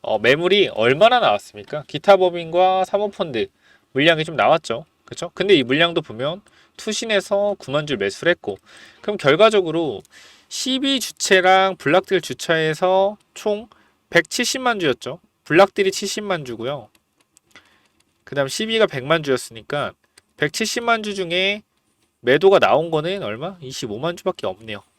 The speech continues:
지금 다시 확인해 보니까. 그럼 백사십오만 주의 물량이 남아 있다라는 건데 오늘 구간에서 찔끔찔끔찔끔찔끔 매도했다라고 해도 결과적으로 거래량이, 오늘 거래량 이십오만밖에 안 되기 때문에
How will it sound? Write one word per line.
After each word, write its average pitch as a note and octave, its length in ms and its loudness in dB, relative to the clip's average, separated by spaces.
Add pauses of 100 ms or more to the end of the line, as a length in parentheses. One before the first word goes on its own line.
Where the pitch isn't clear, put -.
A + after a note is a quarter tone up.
(140)
지금 B2+ 200 -14
다시 A2 220 -8
확인해 D#3+ 240 0
보니까. A#2+ 440 -12 (580)
그럼 G#3+ 160 -4
백사십오만 A3 720 4
주의 A3+ 160 4
물량이 C#3 360 0
남아 B2 260 0
있다라는 D#3+ 480 2
건데 A2 460 -8 (440)
오늘 A#3 380 2
구간에서 F#3+ 800 2
찔끔찔끔찔끔찔끔 A#3+ 1800 -2
매도했다라고 F#3 720 2
해도 G3 340 -2 (280)
결과적으로 F3+ 420 4
거래량이, E3+ 680 2 (400)
오늘 D3 240 -2
거래량 D3 280 0
이십오만밖에 D#3 720 0
안 A2+ 120 0
되기 B2 160 -2
때문에 A#2+ 500 -6